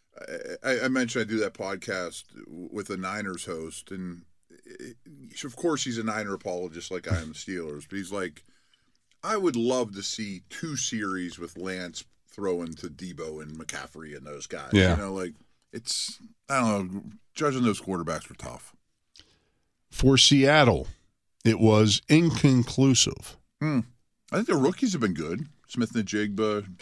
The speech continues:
Speaker 1: Charbonnet.
Speaker 2: But are they gonna be starters? That's the question.
Speaker 1: That's the thing. They're depth guys
Speaker 2: Yeah.
Speaker 1: or, you know, they're rotational guys.
Speaker 2: Yeah, for sure.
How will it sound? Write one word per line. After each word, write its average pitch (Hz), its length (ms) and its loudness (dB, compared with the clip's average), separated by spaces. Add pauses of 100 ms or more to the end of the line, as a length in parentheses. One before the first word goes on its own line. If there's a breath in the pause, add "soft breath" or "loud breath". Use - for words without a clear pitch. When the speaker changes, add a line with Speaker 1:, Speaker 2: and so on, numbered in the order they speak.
Speaker 1:
Charbonnet. 104 680 -2 (420)
Speaker 2:
But 117 100 6
are 117 80 8
they 113 120 8
gonna 110 180 8
be 98 100 6
starters? 90 560 4
That's 101 200 4
the 92 100 0
question. 107 440 2
Speaker 1:
That's 95 60 0
the 101 120 2
thing. 85 60 -4
They're 87 160 -2
depth 87 300 -6
guys 90 400 6
Speaker 2:
Yeah. 90 60 -6
Speaker 1:
or, 82 140 -4
you 113 100 2
know, 80 120 -2
they're 92 180 -2 (160)
rotational 95 540 0
guys. 69 380 -12 (420)
Speaker 2:
Yeah, 87 240 6
for - 200 -2
sure. 104 460 6